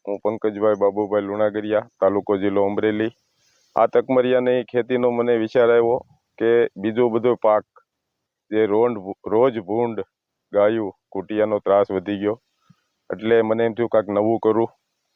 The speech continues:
તો મેં આ ખાય નહીં એવું મારે શું કરવું? જેથી કરીને પછી મને એમ થયું કે આ તકમરિયા લગાડું તો એને કોઈ ખાતું નથી અને આ શ્રાવણ મહિને હું લગાડું છું. વીઘે ત્રણસો ગ્રામ જેવું એનું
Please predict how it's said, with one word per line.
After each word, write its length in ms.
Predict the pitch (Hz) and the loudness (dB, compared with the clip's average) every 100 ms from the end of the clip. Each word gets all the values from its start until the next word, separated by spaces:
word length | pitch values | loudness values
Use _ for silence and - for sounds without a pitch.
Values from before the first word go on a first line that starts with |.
| _ | _
તો 120 | 110 113 113 113 113 - _ - | 0 2 2 2 0 -4 _ -10
મેં 240 | 104 113 | -2 2
આ 120 | 110 110 - | 2 0 2
ખાય 260 | 117 131 | 2 4
નહીં 220 | 131 123 | 0 -4
એવું 280 | 123 127 123 | -4 -4 -2
મારે 180 | 123 123 | 0 0
શું 200 | 101 110 | -2 -8
કરવું? 320 | - 85 78 - _ _ _ _ _ _ _ - | -8 -10 -10 -18 _ _ _ _ _ _ _ -4
જેથી 260 | 110 143 | -2 -2
કરીને 280 | 123 131 131 | 0 0 2
પછી 280 | 123 123 127 | 0 0 0
મને 180 | 127 127 | 2 2
એમ 120 | 123 | 2
થયું 160 | 123 123 | 0 2
કે 60 | |
આ 100 | 117 107 | 2 0
તકમરિયા 480 | - 123 120 120 117 | -2 0 2 2 2
લગાડું 440 | 117 120 120 131 - | 2 2 0 -4 0
તો 100 | 117 117 113 | 2 4 4
એને 240 | 113 113 | 2 0
કોઈ 240 | 113 113 - | 0 0 2
ખાતું 320 | 101 107 117 113 | 0 0 -2 -2
નથી 260 | - 120 - _ _ _ _ - | -2 -4 -6 _ _ _ _ -8
અને 200 | 107 113 | -2 2
આ 120 | 113 113 | 2 2
શ્રાવણ 420 | 104 107 117 113 | 2 2 2 -2
મહિને 200 | 113 113 | -4 -2
હું 200 | 110 110 | -2 -2
લગાડું 380 | 107 110 113 113 | 0 2 0 -2
છું. 140 | 120 110 _ _ _ _ _ _ _ _ _ | -6 -10 _ _ _ _ _ _ _ _ _
વીઘે 240 | 98 98 117 | -2 0 2
ત્રણસો 320 | - 113 - | 2 2 0
ગ્રામ 340 | 110 110 113 107 | 0 2 2 2
જેવું 440 | 107 110 110 110 107 | 0 0 2 2 0
એનું 260 | 110 110 | 0 -2